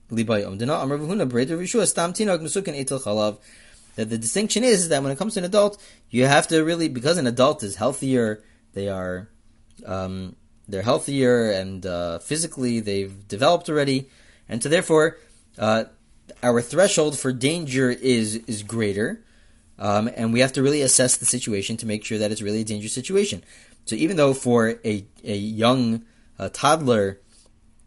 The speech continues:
um, we, we say that we, we, we will come to the conclusion that this is, uh, a dangerous situation a lot faster, and we'll just, we won't even,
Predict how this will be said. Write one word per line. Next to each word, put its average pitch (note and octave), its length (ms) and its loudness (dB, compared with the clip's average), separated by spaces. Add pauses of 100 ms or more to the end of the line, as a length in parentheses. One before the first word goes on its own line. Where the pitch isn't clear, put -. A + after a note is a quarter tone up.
(460)
um, G2+ 480 -4
we, G#2 540 -4
we G#2+ 100 -6
say B2 220 2
that A#2 100 0
we, G#2+ 160 -2
we, G#2+ 200 -8
we A2+ 240 -2
will G#2+ 120 -2
come B2+ 160 -2
to B2 80 -8
the G#2+ 60 -6
conclusion B2 420 -4
that A2+ 220 0
this A2 160 -2
is, G#2+ 180 -6 (480)
uh, G2 220 -2
a G#2 60 -2
dangerous C3 360 0
situation B2 480 0
a G#2+ 60 0
lot A#2 200 0
faster, A2+ 560 -4 (360)
and G2+ 180 -6
we'll G#2 120 0
just, A2+ 260 -4
we A2 80 -2
won't C#3 260 0
even, A#2+ 540 -2